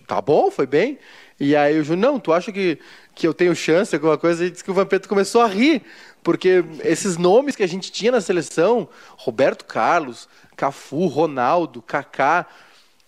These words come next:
era uma turma, olha, no, não é nem um andar acima, são dois andares pra cima. É, talvez a gente não,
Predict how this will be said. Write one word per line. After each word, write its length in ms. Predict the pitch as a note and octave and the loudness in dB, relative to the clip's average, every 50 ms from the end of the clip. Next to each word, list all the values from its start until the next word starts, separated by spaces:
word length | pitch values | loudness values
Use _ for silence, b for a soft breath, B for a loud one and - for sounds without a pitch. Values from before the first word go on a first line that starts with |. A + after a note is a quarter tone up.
| _ _ _ _ _ | _ _ _ _ _
era 320 | - E3+ - A3+ A3 G#3 A3 | -4 -2 0 0 2 0 0
uma 140 | G#3 G#3+ G3+ | 0 0 -2
turma, 360 | - - G3+ G#3+ A3 A3 G#3 E3+ D#3+ C#3+ - _ _ _ _ _ _ - - _ _ _ _ _ - - | -2 -2 -2 0 0 0 0 -2 -8 -20 -20 _ _ _ _ _ _ -20 -20 _ _ _ _ _ -8 -2
olha, 360 | F#3 F3 G3 G3 F3+ D3+ D3+ E3 - - _ _ _ - | 0 2 2 2 0 -4 -8 -10 -16 -20 _ _ _ -14
no, 320 | E3 E3 F3 F#3 F#3+ F3 E3 D#3 E3+ | -6 -4 -2 -2 -2 -4 -8 -10 -4
não 160 | F3 F3+ F#3 | 0 0 2
é 80 | G3+ G3+ | 2 2
nem 160 | G#3+ A3+ B3+ | 0 0 0
um 100 | C4+ C4 | 2 0
andar 260 | B3 A3+ A3+ G#3+ G#3+ | 0 2 0 0 0
acima, 340 | G3 - - F3 D3+ C#3+ C3 | -2 -4 -6 -10 -8 -8 -6
são 200 | - F3+ F3+ F3 | -4 -4 -4 -4
dois 360 | E3 D#3 F3+ G#3 A3 G#3+ F3 | -2 0 2 2 2 2 0
andares 340 | F#3 E3+ D#3+ D#3 D3+ C#3+ - | -2 0 0 0 0 -2 -4
pra 140 | - C#3+ B2+ | -8 -12 -10
cima. 240 | - B2+ A#2 A#2 A#2+ B2 - | -10 -10 -12 -12 -14 -14 -12
É, 380 | - G2+ F#2+ - - - - - - | -8 -8 -6 -6 -8 -8 -10 -8 -4
talvez 340 | - C#3+ C#3 C3 D3 D3+ D3+ | -2 -2 0 0 0 -2 -2
a 60 | E3 | -2
gente 240 | D#3+ F3 E3 - F3+ | -4 -6 -6 -4 -2
não, 180 | F3+ F3 E3+ | -2 -2 -2